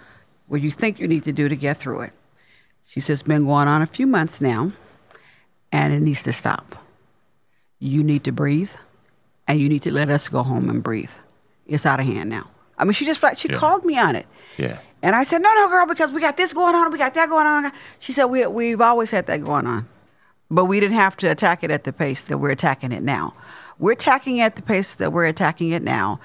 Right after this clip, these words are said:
Speaker 1: because you're putting all your energy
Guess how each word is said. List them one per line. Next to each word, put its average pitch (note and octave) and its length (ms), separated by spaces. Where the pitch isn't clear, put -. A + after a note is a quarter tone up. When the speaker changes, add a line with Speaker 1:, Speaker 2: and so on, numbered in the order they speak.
Speaker 1:
because D#3+ 360
you're F#3+ 640
putting D#3+ 420
all E3 220
your F3+ 220
energy D3 680